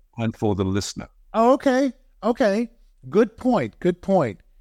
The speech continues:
Speaker 2: I mean, I think that some people, I mean, even myself, uh, you know, I, I, I think that sometimes rather than me thinking that I'm entertaining people, unless there's a comedic element to it,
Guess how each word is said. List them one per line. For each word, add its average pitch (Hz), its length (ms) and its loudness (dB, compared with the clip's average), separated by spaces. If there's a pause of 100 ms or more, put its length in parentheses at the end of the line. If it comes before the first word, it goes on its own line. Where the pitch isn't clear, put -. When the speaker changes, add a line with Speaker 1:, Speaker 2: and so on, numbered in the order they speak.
(460)
Speaker 2:
I - 60 -2
mean, 185 120 2
I 202 80 4
think 254 380 -2
that 214 240 0
some 220 300 0
people, 123 760 -2 (680)
I 196 80 -2
mean, 220 160 4
even 254 300 2
myself, 156 680 -2
uh, 123 220 0
you 143 120 0
know, 127 120 2 (320)
I, 147 120 -2
I, 151 200 -2
I 151 220 -2 (300)
think 160 360 -4
that 139 280 -2 (680)
sometimes 151 640 -2
rather 143 360 0
than 135 260 -2
me 143 180 0
thinking 147 400 -4
that 131 120 -2
I'm 131 100 -2
entertaining 190 560 0
people, 156 360 0
unless 131 200 -2
there's 139 220 -4
a 127 60 -10
comedic 135 480 -2
element 104 420 -2
to 98 200 -2
it, 104 140 -4